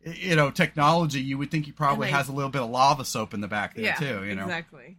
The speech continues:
Speaker 2: And some people are saying that maybe he's kind of a
Speaker 1: <clears throat>
Speaker 2: scout for these other beings, but
Speaker 1: Right.
Speaker 2: I
Speaker 1: Yeah, and that's,
Speaker 2: it's a little
Speaker 1: it's all a little out there. And so a lot of this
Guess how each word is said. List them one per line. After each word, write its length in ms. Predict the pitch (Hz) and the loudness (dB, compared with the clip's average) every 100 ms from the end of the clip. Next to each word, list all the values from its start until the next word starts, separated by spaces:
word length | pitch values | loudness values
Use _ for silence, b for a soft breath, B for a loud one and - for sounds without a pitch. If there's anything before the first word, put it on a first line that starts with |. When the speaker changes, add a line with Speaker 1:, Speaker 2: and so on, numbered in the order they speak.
| - | -6
Speaker 2:
And 260 | 240 220 214 | -4 -4 -6
some 180 | 220 | -12
people 280 | 226 196 185 | -10 -14 -8
are 120 | 180 | -8
saying 340 | 175 190 175 175 | -6 -8 -8 -8
that 160 | 160 - 165 | -12 -16 -14
maybe 540 | 175 170 170 170 170 _ _ _ _ _ | -12 -10 -10 -12 -14 _ _ _ _ _
he's 240 | - 190 - | -12 -12 -12
kind 200 | 190 175 | -10 -10
of 120 | 147 | -12
a 40 | |
Speaker 1:
<clears throat> 120 | - | -10
Speaker 2:
scout 480 | 147 190 165 175 180 _ | -10 -6 -6 -6 -10 _
for 140 | 190 180 | -14 -12
these 240 | 175 156 | -10 -12
other 720 | - 175 185 180 175 175 185 _ _ _ _ _ _ _ _ _ _ _ _ _ | -14 -8 -6 -4 -4 -6 -10 _ _ _ _ _ _ _ _ _ _ _ _ _
beings, 680 | 190 190 190 196 196 220 - - _ _ - | -12 -10 -8 -8 -8 -10 -14 -20 _ _ -10
but 260 | 170 160 120 117 | -6 -6 -8 -10
Speaker 1:
Right. 380 | 123 131 107 98 | -2 0 0 -2
Speaker 2:
I 40 | 80 _ _ _ _ _ | -8 _ _ _ _ _
Speaker 1:
Yeah, 300 | 196 143 175 | 2 2 2
and 80 | 240 | 0
that's, 220 | 254 240 | -2 -2
Speaker 2:
it's 300 | 202 170 - | -8 -8 -12
a 40 | 160 | -18
little 340 | 135 117 151 | -18 -20 -6
Speaker 1:
it's 200 | 214 - | -4 0
all 320 | 233 226 208 | 4 4 4
a 20 | 196 | -2
little 200 | 196 180 | 0 4
out 240 | 175 180 | 4 4
there. 140 | 175 151 | 0 0
And 140 | 156 | 0
so 400 | 156 170 165 151 - - - | 0 0 0 -4 -14 -16 -4
a 60 | |
lot 360 | 151 170 208 226 | 2 6 8 8
of 180 | 208 170 | 4 -2
this 360 | 175 151 - | -2 -4 -8